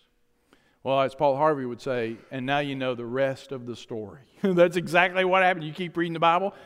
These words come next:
that's exactly how it played out. Now, here's the bad news. We're no different,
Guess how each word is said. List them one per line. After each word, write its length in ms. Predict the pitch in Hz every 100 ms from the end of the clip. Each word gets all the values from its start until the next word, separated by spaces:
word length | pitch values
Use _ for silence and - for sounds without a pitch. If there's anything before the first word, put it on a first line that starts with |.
| -
that's 240 | 170 160
exactly 720 | 135 123 143 214 180 123 123 127
how 160 | 143 139
it 120 | 135
played 220 | 139 131
out. 260 | 135 117 - - - -
Now, 260 | 185 151
here's 200 | 160 185
the 60 | 156
bad 280 | 175 160 131
news. 420 | 110 85 - - - - - _ _ _ _ -
We're 220 | 151 151
no 160 | 120
different, 420 | 104 107 - 120